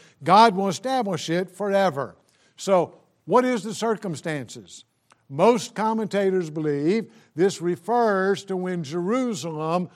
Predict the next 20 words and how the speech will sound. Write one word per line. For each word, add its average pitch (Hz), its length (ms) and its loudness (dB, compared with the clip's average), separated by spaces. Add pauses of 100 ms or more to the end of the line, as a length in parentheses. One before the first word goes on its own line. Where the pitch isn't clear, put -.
(220)
was 175 180 -2
surrounded 185 800 -4
by 175 220 0
the 156 160 -6
Assyrian 175 580 -6
army. 135 400 -4 (840)
So 180 200 0
try 233 300 2
to 220 80 -2
put 226 300 -2
yourself 185 600 -2
in 202 160 -4
the 196 100 -2
situation. 180 1000 -6 (1300)
The 180 160 4
Assyrians 190 1120 0 (400)
have 175 340 0
defeated 160 1120 -2 (560)
every 170 320 -2
nation. 156 440 -4